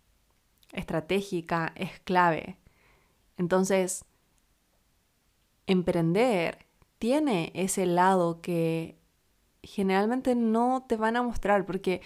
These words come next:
no es el lado que venda. O sea, nadie quiere ver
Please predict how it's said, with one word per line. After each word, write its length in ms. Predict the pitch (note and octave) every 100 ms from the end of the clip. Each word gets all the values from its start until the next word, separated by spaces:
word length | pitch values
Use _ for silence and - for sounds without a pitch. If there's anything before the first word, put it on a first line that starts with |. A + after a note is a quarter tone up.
| - - -
no 300 | G3 G#3 -
es 280 | - C4 C4
el 180 | C4 A#3
lado 320 | A#3+ B3+ B3+
que 200 | A#3+ A3
venda. 440 | B3 F4+ F#3+ -
O 40 | F#3
sea, 280 | F#3+ F#3
nadie 560 | F#3 F#3+ G#3 A3 A3 A3
quiere 460 | G#3+ G#3 G#3 G#3+ G#3
ver 440 | F3+ F#3+ G3 -